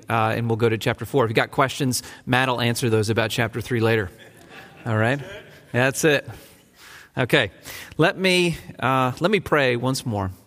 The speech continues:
uh, for my soul and also as we look to this word. Father, we thank you. We thank you that you are the Lord,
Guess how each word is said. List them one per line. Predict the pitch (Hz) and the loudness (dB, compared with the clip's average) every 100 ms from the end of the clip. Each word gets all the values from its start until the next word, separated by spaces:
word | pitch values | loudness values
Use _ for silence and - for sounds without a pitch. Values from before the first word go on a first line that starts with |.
| - - - | -20 -16 -8
uh, | 101 95 | -6 -6
for | 113 | -4
my | 117 | -2
soul | 117 127 117 110 110 | 0 2 2 2 -2
and | 104 101 | -4 -2
also | 104 - | -2 -2
as | 101 107 | -4 -2
we | 107 95 - - _ _ _ _ _ | -4 -4 -12 -20 _ _ _ _ _
look | 120 113 - | -2 -2 -2
to | 104 | -4
this | 104 - | -4 -4
word. | 113 98 98 90 - _ _ _ _ - - - - - | -2 -2 -2 -6 -12 _ _ _ _ -10 -10 -10 -18 -8
Father, | - 139 123 | 0 2 2
we | 120 | 2
thank | 113 143 139 - | 2 2 0 0
you. | 120 98 - - - - - | 0 0 -4 -14 -20 -14 -6
We | 127 | -2
thank | 127 139 135 - | 0 0 0 0
you | 127 117 | 0 2
that | 117 | 2
you | 120 135 117 | 2 2 4
are | 117 | 2
the | 110 | 0
Lord, | 104 110 107 95 | 0 2 2 0